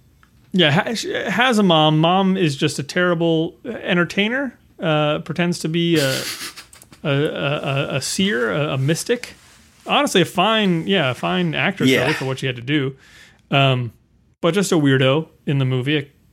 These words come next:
Speaker 1: you know, character was a weirdo, and, and yeah, so Haynes wants this weirdo to come to the hospital and, uh, shake something loose, essentially, I think. Everyone, everyone else seems against it,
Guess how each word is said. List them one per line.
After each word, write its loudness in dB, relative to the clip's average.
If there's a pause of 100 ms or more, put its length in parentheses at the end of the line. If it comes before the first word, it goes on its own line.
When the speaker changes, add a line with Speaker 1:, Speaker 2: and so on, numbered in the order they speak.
(120)
Speaker 1:
you -6
know, -6
character -6
was -8
a -6
weirdo, -4
and, -6
and -6
yeah, 2
so 0 (560)
Haynes 4
wants 0 (100)
this 0
weirdo 2
to 2
come -2
to 0
the 0
hospital -4 (880)
and, -2 (840)
uh, -6
shake -4
something -4
loose, -2
essentially, -6
I -6
think. -12 (840)
Everyone, -2 (300)
everyone -2
else 0
seems -2
against -2
it, -8